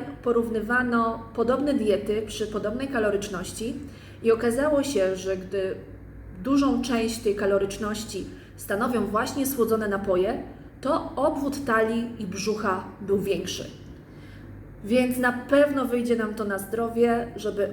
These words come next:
ograniczyć tego typu napoje. I tutaj też coś, co może nie jest takie oczywiste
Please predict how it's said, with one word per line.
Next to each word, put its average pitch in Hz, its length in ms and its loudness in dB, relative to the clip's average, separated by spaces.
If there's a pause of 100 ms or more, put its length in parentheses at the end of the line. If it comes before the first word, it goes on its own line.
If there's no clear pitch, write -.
ograniczyć 240 840 2
tego 196 280 -6
typu 196 280 -4
napoje. 185 500 -2 (560)
I 240 100 0
tutaj 320 580 2
też 220 600 2 (500)
coś, 269 240 0
co 226 540 2 (720)
może 233 240 0
nie 233 80 0
jest 247 120 -2
takie 240 220 0
oczywiste 202 480 -2